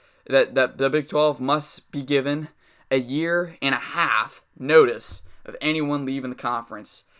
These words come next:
And, and that means that this will not move as fast as people are guaranteeing or thinking about. I don't expect to see Texas or O U in the S E C until maybe after the twenty twenty-two seasons. Now, obviously,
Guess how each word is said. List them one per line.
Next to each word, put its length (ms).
And, 240
and 80
that 160
means 260
that 300
this 260
will 160
not 300
move 260
as 180
fast 320
as 60
people 260
are 100
guaranteeing 760
or 220
thinking 400
about. 360
I 160
don't 220
expect 360
to 80
see 180
Texas 600
or 280
O 140
U 540
in 260
the 180
S 260
E 120
C 540
until 580
maybe 500
after 400
the 120
twenty 360
twenty-two 520
seasons. 500
Now, 200
obviously, 480